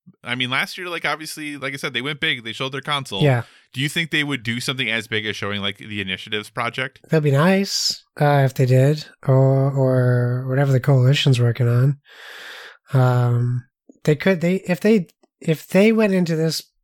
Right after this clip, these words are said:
Speaker 2: saying, like, "We need to be more on people's minds than PlayStation," then, then I could definitely see them pulling out apparently all the big guns except for <laughs> Master Chiefs. <laughs>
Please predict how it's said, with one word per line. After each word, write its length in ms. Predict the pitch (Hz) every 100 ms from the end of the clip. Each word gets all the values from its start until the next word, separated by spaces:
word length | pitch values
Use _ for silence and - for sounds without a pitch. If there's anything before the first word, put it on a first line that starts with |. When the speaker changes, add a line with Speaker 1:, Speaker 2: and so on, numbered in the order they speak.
| -
Speaker 2:
saying, 400 | - - 147 143 139
like, 320 | 135 131 - - - - - _
"We 300 | 143 156 170
need 300 | 165 156 151 -
to 100 | 139
be 580 | 151 151 143 143 143 -
more 280 | 139 139 143
on 80 | 135
people's 320 | 151 147 131
minds 340 | 135 131 135 127
than 200 | 127 123
PlayStation," 720 | 135 131 160 156 165 165 160
then, 400 | 143 139 131 127 - _ _ _ _ _
then 340 | - 139 135 143
I 140 | 135
could 160 | 135 135
definitely 320 | 143 139 139
see 180 | - 139
them 300 | 131 127 120
pulling 300 | - 135 127
out 280 | 120 120 123 _ _ - - - _ _ _ _ _ 127
apparently 380 | 143 131 127
all 100 | 127
the 80 | 127
big 180 | 127 127
guns 240 | 135 123
except 340 | 120 - 135 -
for 440 | 135 120 120 117 _ _ _ -
<laughs> 300 | 113 - 196
Master 580 | 175 147 139 131 -
Chiefs. 360 | 131 147 139 - - -
<laughs> 100 | -